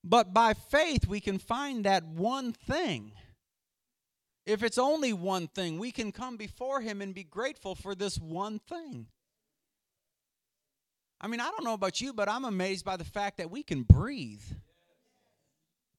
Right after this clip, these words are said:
'Cause, I mean, these things called lungs, they're complex. And He designed them, and I breathe in an element I need for life, and I breathe out an element that if it was allowed to build up would kill me.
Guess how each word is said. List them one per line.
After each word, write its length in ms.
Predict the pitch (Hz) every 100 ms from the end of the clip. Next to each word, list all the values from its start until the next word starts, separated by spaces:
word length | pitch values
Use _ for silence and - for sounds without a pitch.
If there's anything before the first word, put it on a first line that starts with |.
| _ _ _ _ _ _ _ _
'Cause, 140 | 208
I 40 | 233
mean, 300 | 240 214 214
these 280 | 170 254 247
things 340 | - 269 277 -
called 320 | 254 247 185
lungs, 420 | 170 233 302 247
they're 160 | 247 403
complex. 1000 | 214 190 160 - 330 302 - - - - _ _ _ _ _ _ _ _ _ _ _ _ -
And 160 | 214
He 160 | 233 330
designed 580 | 311 196 208 285 370 208
them, 160 | 165
and 160 | 165 160 - _ _ _
I 200 | 226 247
breathe 460 | 185 226 285 254 214
in 280 | 294 330
an 100 | 226
element 460 | 196 220 247 233 220
I 120 | 214
need 300 | 202 240 269
for 220 | - 208
life, 400 | 190 247 311 247 -
and 160 | 202
I 100 | 202
breathe 360 | 180 202 254 220
out 200 | 254 285
an 140 | 202
element 480 | 180 247 269 202 208
that 160 | 202 196
if 140 | 180
it 100 | 208
was 140 | 190
allowed 320 | 196 208 240 190
to 40 |
build 320 | 165 226 226
up 160 | 262 233
would 140 | 226
kill 240 | - 233 170
me. 320 | 127 110